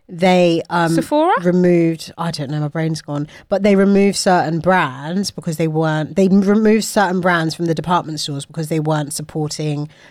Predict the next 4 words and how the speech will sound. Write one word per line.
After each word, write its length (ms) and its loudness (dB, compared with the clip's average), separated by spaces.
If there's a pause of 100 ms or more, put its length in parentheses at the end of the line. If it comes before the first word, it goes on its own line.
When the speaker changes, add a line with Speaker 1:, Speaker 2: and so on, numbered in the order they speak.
(200)
Speaker 1:
um, 260 -2
Palestine. 720 -4 (680)
Speaker 2:
Oh. 1120 -6
Speaker 1:
Um, 560 2